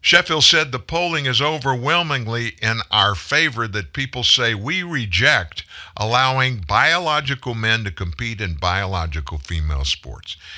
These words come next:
You know, I'm not gonna argue these points anymore. That just doesn't make sense to me. How the heck can a guy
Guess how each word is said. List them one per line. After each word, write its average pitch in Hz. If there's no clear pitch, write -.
You -
know, 202
I'm 190
not 165
gonna 110
argue 113
these 95
points 107
anymore. 98
That 285
just 95
doesn't 139
make 92
sense -
to 104
me. 76
How 247
the 190
heck 143
can 117
a 104
guy 101